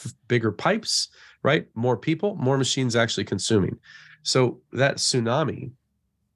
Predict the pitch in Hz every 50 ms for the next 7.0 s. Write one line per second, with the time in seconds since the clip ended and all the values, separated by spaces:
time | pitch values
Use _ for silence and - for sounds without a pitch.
0 | _ _ _ _ _ _ _ _ - - 165 175 - - 127 120 113 110 110 104
1 | 107 104 98 - 92 90 90 - 92 92 92 90 - - 85 - - - - -
2 | - _ - - 104 113 107 104 95 98 95 - - 143 139 120 113 104 98 98
3 | 98 92 90 - _ _ _ _ - - 117 117 113 127 117 107 - - - 160
4 | 170 156 120 104 104 - - - - - - - - - - _ - - - _
5 | _ - - - _ _ - - - 139 127 120 - - _ - 120 131 143 156
6 | 160 151 131 117 - 143 139 127 120 113 - - - - 147 135 - - - -